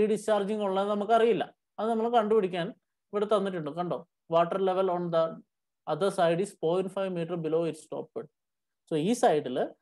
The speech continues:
ടോപ്പ് എഡ്ജിന്റെ പോയിന്റ് ഫൈവ് മീറ്റർ താഴെയാണ്, ചിത്രത്തിൽ നോക്കുക, പോയിന്റ് ഫൈവ് മീറ്റർ താഴെയാണ് വാട്ടർ ലെവൽ ഉള്ളത്. So, ഒന്നാമത്തേൽ അപ്പുറത്തെ സൈഡിൽ ടോപ്പ് എഡ്ജിന്റെ മൂന്ന് മീറ്റർ മുകളിൽ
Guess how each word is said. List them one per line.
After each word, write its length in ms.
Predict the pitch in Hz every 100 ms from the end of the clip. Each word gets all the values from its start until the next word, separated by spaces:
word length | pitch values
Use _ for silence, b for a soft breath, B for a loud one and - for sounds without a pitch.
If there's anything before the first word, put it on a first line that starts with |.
| _ _ _ 165
ടോപ്പ് 280 | 170 202 240
എഡ്ജിന്റെ 420 | 175 156 143 147 185 - _ _ 160
പോയിന്റ് 340 | 156 190 202 220
ഫൈവ് 180 | 214 208
മീറ്റർ 260 | 175 165 170 - _ -
താഴെയാണ്, 720 | 151 147 185 226 208 127 135 403 440 _ _ _ _ _ _ _ _ _ _ _ _ -
ചിത്രത്തിൽ 300 | 190 190 214 180
നോക്കുക, 260 | 143 185 302 _ _ _ _ 160
പോയിന്റ് 300 | 165 180 185
ഫൈവ് 160 | 202 196
മീറ്റർ 200 | 180 180 196 151
താഴെയാണ് 560 | 139 185 185 120 180 415 _ _ _ -
വാട്ടർ 220 | 170 160 151
ലെവൽ 160 | 135 123
ഉള്ളത്. 180 | - - - -
So, 60 | 156 -
ഒന്നാമത്തേൽ 560 | 139 151 165 180 190 247 392 _ _ _ -
അപ്പുറത്തെ 300 | 143 175 170 208
സൈഡിൽ 260 | 202 190 262 - _ _ _
ടോപ്പ് 220 | 226 233 233
എഡ്ജിന്റെ 260 | 214 240 247
മൂന്ന് 160 | 220 220 208
മീറ്റർ 200 | 180 180
മുകളിൽ 300 | 139 123 131